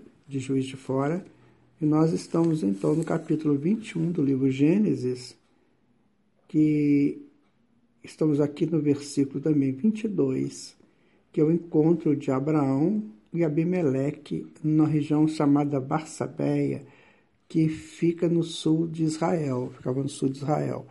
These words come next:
Então é um encontro muito interessante, porque muitas vezes, quando nós estamos neste, neste caminho pra Deus, neste reencontro conosco, nós encontramos pessoas que podem nos ajudar.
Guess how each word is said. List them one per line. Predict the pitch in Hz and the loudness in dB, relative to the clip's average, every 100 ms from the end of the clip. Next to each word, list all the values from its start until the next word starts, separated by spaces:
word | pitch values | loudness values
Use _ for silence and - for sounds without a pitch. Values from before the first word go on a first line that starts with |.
| - - _ _ | -20 -20 _ _
Então | - 151 | 0 4
é | 175 | 4
um | |
encontro | 214 214 170 160 | 4 2 2 2
muito | 160 190 | 2 2
interessante, | 185 160 139 127 156 156 | 2 2 0 0 4 4
porque | 156 170 185 180 - - _ _ _ | 4 0 2 0 -4 -20 _ _ _
muitas | 208 226 170 127 | 0 4 4 4
vezes, | 131 156 156 151 - | 2 4 4 2 -4
quando | - 160 147 | 0 2 4
nós | 147 143 | 4 4
estamos | 131 131 - 151 143 131 | 2 -2 0 2 4 2
neste, | 135 139 135 - 131 127 - - 151 | 2 0 -2 -4 -2 -2 -4 -10 -8
neste | 143 - | -6 -6
caminho | - 151 135 131 156 185 156 | -4 -2 0 0 2 2 2
pra | 143 139 | 0 -4
Deus, | 127 - 131 143 143 127 | -6 -4 -2 0 0 -2
neste | 135 139 - | -6 -8 -10
reencontro | 123 151 165 156 - 156 185 190 - | -2 2 2 0 -4 0 0 0 -4
conosco, | - 135 131 147 139 - - _ _ _ _ _ - | -6 -2 2 2 2 -4 -18 _ _ _ _ _ -2
nós | 190 190 | 0 2
encontramos | 214 233 262 214 208 - | 2 2 2 2 0 -2
pessoas | 294 311 - 196 220 220 | -4 -6 0 4 4 2
que | - | -4
podem | - 160 160 170 | -2 0 2 0
nos | 170 165 | -2 -2
ajudar. | 160 185 147 127 123 | -2 0 0 -2 -4